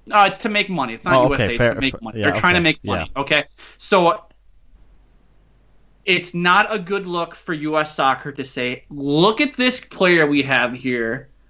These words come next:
Speaker 1: Uh, one of our, I don't, I don't know if prominent is the right word, but look at this player we have in our starting lineup, one of our, our fullbacks, that is not supportive of the L G B T Q community.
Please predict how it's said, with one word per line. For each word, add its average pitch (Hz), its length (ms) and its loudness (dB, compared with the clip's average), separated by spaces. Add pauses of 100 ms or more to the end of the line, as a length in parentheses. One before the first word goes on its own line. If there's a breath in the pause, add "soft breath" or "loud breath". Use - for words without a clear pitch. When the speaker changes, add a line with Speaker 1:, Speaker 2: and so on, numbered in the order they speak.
(240)
Speaker 1:
Uh, 127 220 2 (500)
one 160 300 2
of 175 80 4
our, 180 280 4
I 151 80 -2
don't, 170 360 0
I - 40 -12
don't 165 120 -6
know 160 80 2
if 139 120 -6
prominent 143 480 0
is 135 140 -4
the 139 100 -4
right 123 220 -2
word, 123 240 -4
but - 340 0 (440 loud breath)
look 202 280 4
at 254 120 2
this 240 140 2
player 196 280 2
we 175 100 2
have 165 200 2
in 156 60 -2
our 143 100 0
starting 165 300 -4
lineup, 131 360 -4 (120)
one 139 140 -4
of 147 100 0
our, 147 200 2
our 143 100 -4
fullbacks, 131 640 2 (840)
that 147 840 4
is 151 340 -2
not 156 400 0
supportive 147 680 -4
of 131 260 -4
the 131 160 -2
L 131 180 2
G 131 240 -2
B 127 220 -2
T 123 280 -4
Q 113 440 -4 (760)
community. 117 640 -6